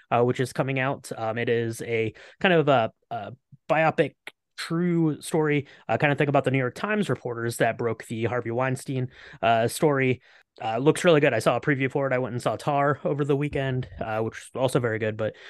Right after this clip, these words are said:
uh, preview for it looks really great. It's directed by Maria Schrader, and she is the director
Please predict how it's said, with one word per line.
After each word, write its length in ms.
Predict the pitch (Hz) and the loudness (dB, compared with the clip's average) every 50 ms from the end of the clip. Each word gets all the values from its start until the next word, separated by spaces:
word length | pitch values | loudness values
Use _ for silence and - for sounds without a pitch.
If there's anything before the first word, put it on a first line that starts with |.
| - - - - | -20 -12 -6 -2
uh, 140 | - 110 113 | 0 2 2
preview 260 | - 180 170 175 165 | 2 2 2 2 2
for 160 | - 175 170 | 4 4 4
it 60 | 160 | 4
looks 200 | 156 160 - - | 2 0 0 0
really 160 | 165 170 165 | 2 2 2
great. 300 | 156 156 156 147 139 131 | 2 0 -2 -2 -2 -4
It's 160 | 143 135 131 - | -6 -8 -4 0
directed 300 | - 151 127 - 151 131 | 0 0 2 2 0 -2
by 260 | 131 120 117 113 110 - | -2 -2 -2 -2 -4 -4
Maria 320 | 151 139 139 139 139 127 | -4 -2 0 0 0 0
Schrader, 480 | - - - 143 139 139 160 160 165 165 _ _ - - - _ - | 0 -2 -2 -2 0 0 0 0 -2 -4 _ _ -20 -20 -18 _ -4
and 260 | 117 117 113 113 113 | -2 0 0 -2 -4
she 280 | - - 170 170 156 151 | -4 -4 -4 0 2 4
is 440 | 156 143 139 131 123 117 - - - 131 | 4 4 4 2 2 -2 -6 -12 -12 -10
the 220 | 131 123 120 120 | -6 -6 -4 -4
director 600 | 113 123 131 131 131 - - 135 120 120 113 | -2 0 0 0 0 -2 -4 -2 -2 -2 -4